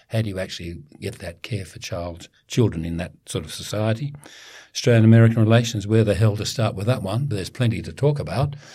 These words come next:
I would come at it just from the point of view of revisiting the Australian-American alliance right now. What does it mean in a kind of Trump world? And I think we need to think quite hard about what it does mean and how we take it forward. And of course, uh, always good topics, domestic health and social policy issues.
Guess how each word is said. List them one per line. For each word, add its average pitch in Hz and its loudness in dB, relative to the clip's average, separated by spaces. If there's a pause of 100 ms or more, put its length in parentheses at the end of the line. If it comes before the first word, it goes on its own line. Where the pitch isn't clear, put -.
(280)
I 123 6
would 107 2
come 95 0
at 90 -2
it 92 -4
just - -2
from 90 -6
the 85 -4
point 92 -4
of 85 -4
view 90 -2
of 87 -4
revisiting 90 -4
the 85 -6
Australian-American 87 -4
alliance 87 -6
right 80 -10
now. 101 -4 (320)
What 101 -2
does 90 -8
it - -12
mean 87 -8
in 87 -10
a 85 -12
kind 82 -10
of 82 -18
Trump 82 -8
world? 82 -8 (300)
And 85 -10
I - -10
think 107 -6
we 92 -10
need 85 -10
to - -18
think - -16
quite 90 -8
hard 85 -12
about 85 -12
what 92 -12
it 76 -20
does 90 -10
mean 76 -14 (180)
and - -16
how 90 -8
we 82 -12
take 87 -12
it 82 -16
forward. 78 -10 (260)
And 113 2
of 95 -2
course, 95 0 (460)
uh, 92 -8
always 87 -2
good 90 -6
topics, 90 2
domestic 87 -6
health 95 -6
and 110 -6
social - -6
policy 101 -4
issues. - -16